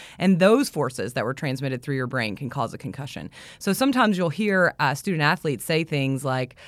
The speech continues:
you know, "I didn't hit my head, so how could I have a concussion?" But if you think about car crashes, for instance, where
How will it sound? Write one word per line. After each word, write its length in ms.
you 100
know, 140
"I 80
didn't 180
hit 120
my 120
head, 380
so 100
how 160
could 140
I 20
have 160
a 60
concussion?" 560
But 80
if 100
you 80
think 220
about 260
car 240
crashes, 480
for 160
instance, 480
where 300